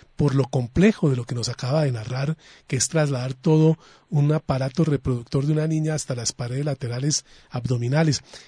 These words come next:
¿En algún instante estuvo en peligro la pequeña? ¿Hubo algún momento en que,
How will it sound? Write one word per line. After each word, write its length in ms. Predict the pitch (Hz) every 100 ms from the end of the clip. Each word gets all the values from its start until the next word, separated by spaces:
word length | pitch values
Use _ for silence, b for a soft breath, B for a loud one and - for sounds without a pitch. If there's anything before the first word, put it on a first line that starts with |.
| B
¿En 200 | - 170
algún 320 | 156 151 202 240
instante 800 | 180 - 196 180 175 185 180 - _ _ _
estuvo 380 | 143 - 165 160
en 80 | 170
peligro 440 | 143 123 151 165
la 140 | 160 131
pequeña? 560 | 131 - 170 175 165
¿Hubo 280 | 156 170 170
algún 240 | 165 170
momento 440 | 170 170 175 170 170
en 100 | 160
que, 180 | 156